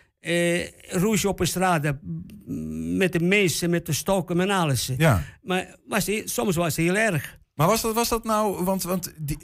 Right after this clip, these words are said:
Speaker 2: het, het klinkt, eh, bijna alsof het het geromantiseerde verhaal is, hè? Dat, dat jullie de meisjes van de Oldenzalers inpikten. Was dat echt de reden of wa-, lag er nog een soort van iets onder?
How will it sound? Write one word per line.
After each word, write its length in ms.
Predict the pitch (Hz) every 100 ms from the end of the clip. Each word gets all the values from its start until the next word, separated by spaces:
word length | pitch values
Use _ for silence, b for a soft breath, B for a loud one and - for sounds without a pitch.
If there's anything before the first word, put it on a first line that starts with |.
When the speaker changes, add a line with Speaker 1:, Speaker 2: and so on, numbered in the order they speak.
| -
Speaker 2:
het, 180 | 151 -
het 160 | - 147
klinkt, 400 | - 240 220 147
eh, 320 | 127 127 123 117
bijna 400 | 147 139 123 127
alsof 340 | 135 131 139
het 80 | 139
het 120 | 143
geromantiseerde 960 | - 131 143 139 131 131 113 175 175 120
verhaal 380 | 127 135 185 151
is, 120 | 110
hè? 100 | 170
Dat, 180 | 175 -
dat 200 | 135 -
jullie 280 | 135 139 117
de 100 | 117
meisjes 420 | 123 139 139 -
van 120 | 123
de 60 | 123
Oldenzalers 540 | 156 139 120 113 117
inpikten. 420 | 120 117 117 -
Was 160 | 127 170
dat 180 | 143 139
echt 320 | 190 220 -
de 100 | 202
reden 480 | 185 196 196 202 -
of 220 | 196 -
wa-, 340 | 156 165 190 156
lag 220 | 147 190 202
er 60 |
nog 140 | 190 190
een 60 |
soort 200 | 190 185
van 160 | 185 185
iets 180 | 185 -
onder? 460 | 202 143 107 87